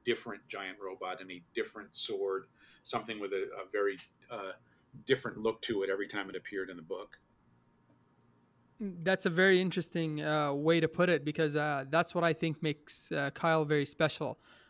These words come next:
Speaker 2: Uh, he is an everyday guy. You can really relate to Kyle more than you can relate to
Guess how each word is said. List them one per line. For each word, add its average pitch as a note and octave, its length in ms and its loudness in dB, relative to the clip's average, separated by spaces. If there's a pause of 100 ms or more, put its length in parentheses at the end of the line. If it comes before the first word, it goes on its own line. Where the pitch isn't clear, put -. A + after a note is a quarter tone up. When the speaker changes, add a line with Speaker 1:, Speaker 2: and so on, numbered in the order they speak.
(180)
Speaker 2:
Uh, C#3 460 2 (160)
he F#3 420 4
is E3 460 6 (240)
an E3+ 140 -2
everyday D#3 500 2
guy. C#3 340 2
You E3 280 0
can E3 300 -2
really D#3+ 320 2
relate D3 440 0
to D3+ 100 -2
Kyle D3 420 0
more D#3 300 2
than D3 160 -4
you C#3+ 100 -2
can D3 160 -8
relate C#3+ 420 -4
to C3+ 340 -4